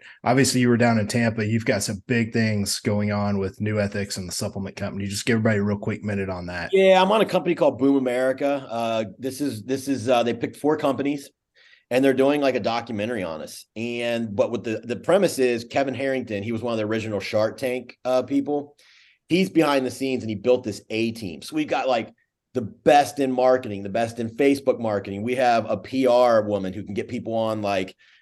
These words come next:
Speaker 2: you know, t-, U S A Today. We've got all these, like,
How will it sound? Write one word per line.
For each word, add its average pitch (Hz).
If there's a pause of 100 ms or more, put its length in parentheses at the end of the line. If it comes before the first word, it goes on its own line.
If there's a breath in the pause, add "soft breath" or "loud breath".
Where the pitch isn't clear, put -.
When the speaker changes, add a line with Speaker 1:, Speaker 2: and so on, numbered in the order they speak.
(120 soft breath)
Speaker 2:
you 113
know, 92
t-, 131
U 131
S 123
A 123
Today. 110
We've 98
got 117 (120)
all 156
these, 131
like, 104